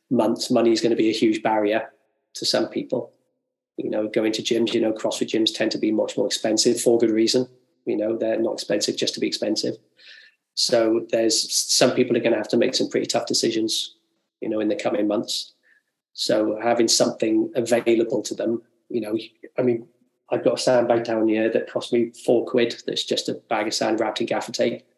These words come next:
And that's what I used during lockdown. You know, I've got the forty kilo bag there, but I was like, if my whole gym have only got a twenty-five kilo bag, then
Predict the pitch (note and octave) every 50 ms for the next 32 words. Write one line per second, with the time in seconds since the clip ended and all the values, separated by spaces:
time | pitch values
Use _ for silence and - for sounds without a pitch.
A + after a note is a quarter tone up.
0 | _ _ - A2+ G#2+ - - - G#2+ G#2+ G#2+ G#2+ G#2+ - A2 G#2+ G#2+ A2 A2 G#2+
1 | - - B2 A2+ A2 A2+ - _ _ _ _ _ - _ _ _ _ _ _ _
2 | C3 A2 A2 A2 A2+ A2 - - A#2 - - - - B2+ - B2+ A2+ G#2+ A2+ -
3 | - A2+ A2 G#2+ - G#2+ G#2+ G#2+ - A2 G#2+ A2 A2+ - _ _ _ _ _ _
4 | _ _ _ _ _ - G#2 G#2 G#2 A#2 A2+ A#2+ A2 A#2+ A#2+ A2+ - A#2 - -
5 | C3+ B2+ B2 A2+ C3 B2+ A#2 - C3 B2 A2+ A2 A2+ A2+ A2 - - B2+ A#2 A2+
6 | A2+ A2 A#2 G#2 - - - A2 A2+ G#2 - A2+ A2+ - - - - G#2 G#2 -
7 | A2 G2+ F#2+ G2+ A2 - - _ _ _ _ _ _ _ _ _ _ _ - G#2+
8 | G#2 G#2+ G#2+